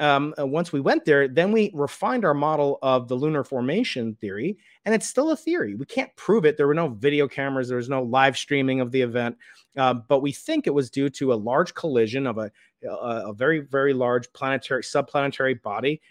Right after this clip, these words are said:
crashed into the Earth, the primordial Earth, and dissociated it, fragmented it. And we see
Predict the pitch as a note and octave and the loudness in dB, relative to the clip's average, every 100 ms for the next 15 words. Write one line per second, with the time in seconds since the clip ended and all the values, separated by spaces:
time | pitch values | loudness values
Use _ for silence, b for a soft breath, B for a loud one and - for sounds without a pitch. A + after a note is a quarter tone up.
0 | b - E3 E3 E3 D#3+ D#3 D3+ D3 A#2 | b -4 4 4 4 -4 -4 -2 -4 -2
1 | B2+ D#3 - - A#2+ A2 - C#3 C3+ C#3+ | 0 0 -2 -16 -10 -10 -6 -4 -2 2
2 | D#3 C#3 B2 A#2+ F#3 D#3 C3 A#2+ - C3+ | 4 2 2 -2 -2 0 -2 -4 -4 -4
3 | - C#3+ - C3+ A#2+ A#2+ A#2+ - C3+ C#3 | 0 -2 0 -2 2 0 -2 -4 2 2
4 | C3 A#2+ A#2+ A2+ A#2+ - b b _ - | 2 -4 -2 -2 -2 -6 b b _ -4
5 | C3+ C3+ - C#3+ C3+ | -2 -2 0 0 0